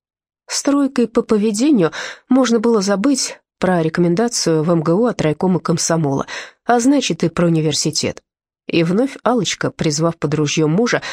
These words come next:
отправилась в школу и снова не с пустыми руками. Через пару недель после того, как мать утрясла эту неприятную проблему,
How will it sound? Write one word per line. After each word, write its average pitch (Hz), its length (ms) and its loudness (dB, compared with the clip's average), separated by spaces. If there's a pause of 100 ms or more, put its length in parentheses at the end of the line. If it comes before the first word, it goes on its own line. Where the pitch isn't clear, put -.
(260)
отправилась 247 540 2
в - 80 -6
школу 262 480 0 (240)
и 226 180 0
снова 247 380 0
не 226 120 2
с - 60 -4
пустыми 196 380 -2
руками. 135 480 -4 (560)
Через 269 320 0
пару 370 220 0
недель 262 380 2
после - 320 -2
того, 202 280 -2
как 165 200 -2
мать 214 220 0
утрясла 151 420 -2
эту 165 160 -2
неприятную 156 600 0
проблему, 208 560 0